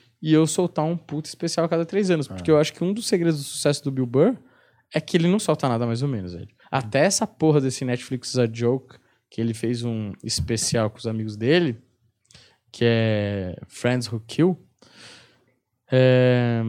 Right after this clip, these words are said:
Speaker 1: mano, a primeira entrada dele é uma porrada, assim. Poderia
Speaker 2: Sim.
Speaker 1: estar no especial, sabe?
Speaker 2: Sim, tanto que o que viralizava desses caras eram trechos cortados do especial, né?
Speaker 1: Uhum.
Speaker 2: Pedaços de coisas que eles fizeram dentro da obra-prima deles e não, tipo,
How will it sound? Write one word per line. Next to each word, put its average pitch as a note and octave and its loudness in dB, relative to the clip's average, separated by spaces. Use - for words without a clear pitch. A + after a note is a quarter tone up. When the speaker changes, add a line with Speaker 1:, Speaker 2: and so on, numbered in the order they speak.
Speaker 1:
mano, A#2 0
a - -10
primeira C3+ 0
entrada C#3+ -2
dele A#2 -4
é C#3 -4
uma D3+ -6
porrada, D3 -8
assim. - -16
Poderia B2 -2
Speaker 2:
Sim. A2+ -2
Speaker 1:
estar A#2+ -6
no A#2 -4
especial, A#2 -6
sabe? G2 -12
Speaker 2:
Sim, A#2 -4
tanto G3 -2
que G#3 -4
o F#3 -2
que E3 -8
viralizava C#3 0
desses B2 -10
caras B2 -2
eram E3+ -4
trechos C#3+ -6
cortados C#3+ -8
do C#3 -4
especial, D#3 -6
né? G2 -8
Speaker 1:
Uhum. F#2+ -14
Speaker 2:
Pedaços A#2 -4
de D3 -10
coisas B2 -4
que - -12
eles D#3 -6
fizeram C3 0
dentro C3+ -2
da G3 -4
obra-prima F#3 -2
deles C#3 0
e A#2+ -4
não, A2 -4
tipo, B2 -4